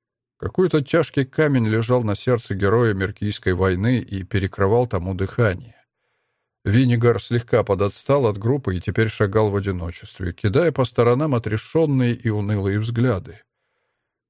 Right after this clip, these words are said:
Рокант вновь и вновь мыслями возвращался к своей возлюбленной Вальде и её детям. Их детям. Каково им будет, когда его прикончат на ближайшей войне? Колея славы отсвечена золотом, но выбраться из неё очень сложно.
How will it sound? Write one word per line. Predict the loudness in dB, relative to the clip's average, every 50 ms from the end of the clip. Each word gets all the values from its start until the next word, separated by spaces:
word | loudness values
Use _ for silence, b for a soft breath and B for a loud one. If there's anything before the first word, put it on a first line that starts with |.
| _ _
Рокант | 0 2 2 2 2 4 4 4 4 2 0 0
вновь | 2 2 4 4 2 2 2
и | 2 2
вновь | 2 2 2 2 2 0 0 2
мыслями | 2 2 4 2 2 2 0 2 2 2
возвращался | 2 2 2 2 2 2 2 2 2 0 0 2 2 2 2 0 -4 -6
к | -4
своей | -2 0 2 2 2 2
возлюбленной | 0 0 -2 -2 -2 -2 0 0 2 2 2 2 2 2 0
Вальде | 0 2 2 2 2 2 0 0 -2 -2
и |
её | -2 -2 -2 -2 -2 -2
детям. | 0 0 0 -2 -2 -6 -14 -18 -18 -20 _ _ _ _ _ _ _ _ 2
Их | 2 2 2 2 -2 -6 -6
детям. | -4 -4 -4 -6 -10 -16 -18 -18 -18 _ _ _ _ _ _ _ _ _ _ _ _
Каково | -2 -2 2 2 2 4 4 4 4
им | 4 2 2
будет, | 2 2 2 2 2 2 2
когда | 2 0 2 2 4 4
его | 2 2 2 0 0
прикончат | 0 0 -2 0 0 0 0 2 0 0 -2 -2
на | -2 -2
ближайшей | -2 -2 0 2 2 2 0 0 -2 -2 0
войне? | 2 2 2 0 -2 -4 -8 -10 -12 _ _ _ _ _ _ _ _ _ _ _ _ _ _ _ -4
Колея | -2 0 2 2 4 4 4 2 0
славы | 0 0 2 2 2 4 2 2
отсвечена | 2 0 0 0 0 0 -2 -2 -2 -2 -2
золотом, | -2 0 0 2 2 0 0 0 -2 -2 0
но | 0 0
выбраться | 0 0 0 2 0 0 0 0 -2
из | -2 -2 -4
неё | -4 -4 -2 0 0
очень | 0 0 -2 -4 -10 -18 -18
сложно. | -18 -12 -10 -10 -10 -10 -12 _ _